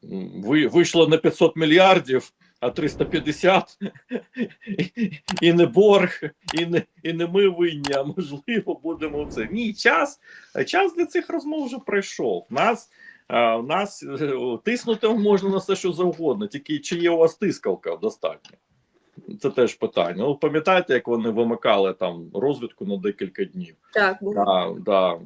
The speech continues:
Speaker 1: А удари ж по Москві продовжились. Продовжились. І виявилося, що американці не всесильні, да? Тому що нас суб'єктним робить наша зброя.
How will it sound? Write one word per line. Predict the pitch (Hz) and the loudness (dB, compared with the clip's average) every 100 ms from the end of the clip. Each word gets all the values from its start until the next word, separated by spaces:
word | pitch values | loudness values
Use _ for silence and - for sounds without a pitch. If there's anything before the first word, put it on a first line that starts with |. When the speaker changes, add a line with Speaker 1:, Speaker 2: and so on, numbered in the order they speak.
| - - | -18 -4
Speaker 1:
А | 120 | 2
удари | 160 170 165 123 | 4 6 6 4
ж | - | 0
по | - | -6
Москві | 123 120 - 117 | -8 -8 -8 -8
продовжились. | 120 117 147 170 110 92 - - _ _ _ _ _ _ - | -4 -2 -2 -2 -4 -8 -8 -20 _ _ _ _ _ _ -2
Продовжились. | 131 104 104 95 85 80 80 _ _ _ - - - | -2 2 2 2 -2 -8 -10 _ _ _ -20 -20 -4
І | - | 0
виявилося, | 117 170 196 190 180 - | 4 6 6 4 2 2
що | 175 | 2
американці | 170 170 165 175 160 165 175 | 4 4 4 4 2 0 -4
не | 175 | -4
всесильні, | 175 190 185 147 127 117 107 104 _ _ | -4 -6 -6 -6 -4 -4 -4 -8 _ _
да? | 101 107 127 - | -4 -2 -2 -4
Тому | 123 143 | -4 -2
що | - 151 | -2 2
нас | 170 180 | 2 2
суб'єктним | - 147 147 180 185 170 | -4 -2 0 -2 -2 0
робить | 165 165 170 | 2 2 0
наша | 170 170 175 | 0 0 -2
зброя. | 156 135 127 113 107 104 | -2 0 4 4 4 0